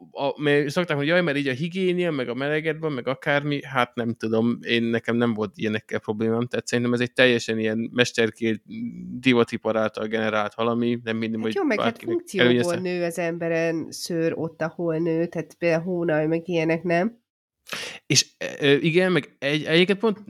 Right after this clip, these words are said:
Speaker 1: egyszer olvasgattam hónajszőrről, és ott el-, elvileg annak, annak is szerepe van, hogy a feromonokat terjeszt, de ez most ilyen zárójeles megjegyzés volt, és én azt észrevettem, hogy ugye a, ezek a kis pihes szőrök, azok az érzékelésben nagyon fontosak, és egyszer-kétszer ugye nekem a, a hátamról én leszedettem a szőrt,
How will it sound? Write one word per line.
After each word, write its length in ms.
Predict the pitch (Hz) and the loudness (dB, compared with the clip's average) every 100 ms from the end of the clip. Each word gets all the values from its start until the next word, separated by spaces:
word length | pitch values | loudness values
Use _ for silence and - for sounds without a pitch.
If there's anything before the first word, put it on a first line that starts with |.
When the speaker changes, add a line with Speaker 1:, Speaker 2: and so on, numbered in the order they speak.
| 92 | -6
Speaker 1:
egyszer 280 | 104 165 139 | -2 0 0
olvasgattam 380 | 131 123 - 123 | -2 -2 -4 -2
hónajszőrről, 460 | 120 113 - 113 | -2 -2 -6 -6
és 100 | 117 | -6
ott 120 | 123 131 | -4 0
el-, 160 | 135 | 2
elvileg 480 | 139 151 139 123 120 | 4 2 4 2 0
annak, 280 | 123 123 120 | 0 -2 -2
annak 320 | 131 131 123 | 0 0 -2
is 60 | 120 | -4
szerepe 320 | 127 117 113 | -2 -2 -2
van, 120 | 113 | -4
hogy 120 | 113 | -2
a 40 | 110 | -2
feromonokat 600 | - 117 113 110 - - | 0 0 0 -4 -8 -2
terjeszt, 280 | 120 143 | 2 2
de 60 | 127 | 2
ez 100 | 117 | -6
most 200 | 117 - | -8 -4
ilyen 120 | 117 | -2
zárójeles 440 | 113 123 120 120 117 | 2 2 4 0 0
megjegyzés 400 | 120 123 135 131 | -4 -4 -4 -4
volt, 160 | 151 | -4
és 160 | - 135 | -4 0
én 100 | 147 | 2
azt 140 | 143 160 | 2 4
észrevettem, 680 | 226 247 123 117 - 131 139 | 2 2 -2 -4 -4 -4 -2
hogy 220 | 131 135 - - - - - 127 | -2 -4 -8 -20 -20 -20 -10 2
ugye 180 | 139 | 6
a, 240 | 139 139 131 | 6 4 0
ezek 240 | 139 147 | -2 0
a 200 | 143 139 | 0 0
kis 240 | 139 147 147 147 | -2 -8 -8 0
pihes 280 | 190 196 | 2 4
szőrök, 440 | 143 - 127 135 147 | 2 0 2 0 0
azok 220 | 139 143 | -2 -2
az 100 | 135 | 0
érzékelésben 640 | 151 156 120 123 117 123 | 0 0 0 0 0 0
nagyon 220 | 131 120 113 | 0 0 -2
fontosak, 580 | 117 110 117 - 135 | -6 -6 -6 -2 0
és 220 | 120 123 - - | 0 -2 -6 -10
egyszer-kétszer 1040 | - 143 190 185 139 - 143 - 135 127 127 | 2 4 4 4 2 2 -2 0 2 0 0
ugye 320 | 131 123 123 | -8 -2 0
nekem 240 | 123 127 120 | 0 0 0
a, 180 | 120 117 - | 2 0 2
a 280 | 117 117 - 135 123 | 2 2 -2 -10 0
hátamról 480 | 131 123 110 110 107 | 2 2 2 0 0
én 100 | 107 | 0
leszedettem 520 | 110 107 107 - 107 | -4 -6 -10 -8 -6
a 60 | |
szőrt, 340 | 107 104 113 | -4 2 2